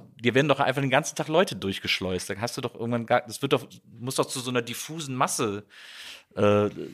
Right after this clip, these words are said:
Speaker 1: vermischen.
Speaker 2: aber das ist dann eben die Vorbereitung.
Speaker 1: Ja.
Speaker 2: Ja, die Vorbereitung, dass ich sage, was, was möchte ich erzählen? Also, und was, was, was, was ist wichtig in, bei dem Film? Und,
Speaker 1: Ja.
Speaker 2: und,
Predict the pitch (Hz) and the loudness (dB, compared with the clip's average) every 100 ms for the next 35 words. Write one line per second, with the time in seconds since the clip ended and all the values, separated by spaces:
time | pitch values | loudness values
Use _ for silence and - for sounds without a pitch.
0 | - - 156 156 151 147 156 151 156 147 | -4 6 8 8 6 6 6 4 4 6
1 | 143 - 147 131 101 95 98 98 92 - | 4 6 6 8 6 4 2 2 0 2
2 | 107 95 127 113 120 117 120 127 127 123 | 2 4 4 4 4 4 6 6 6 6
3 | 120 117 107 113 113 110 120 - 135 147 | 6 6 8 8 8 6 4 4 4 4
4 | 135 123 117 107 110 113 98 101 107 110 | 6 2 2 0 4 6 4 4 0 2
5 | 110 113 110 127 - 127 127 - 127 123 | 4 6 6 6 4 4 4 4 4 4
6 | - 139 131 110 151 - 104 110 98 95 | 4 4 4 6 4 4 2 2 2 4
7 | 107 98 - 104 104 104 104 110 104 101 | 4 4 2 2 2 0 -2 -4 -8 -10
8 | - - - - 117 107 | -16 -20 -18 0 4 4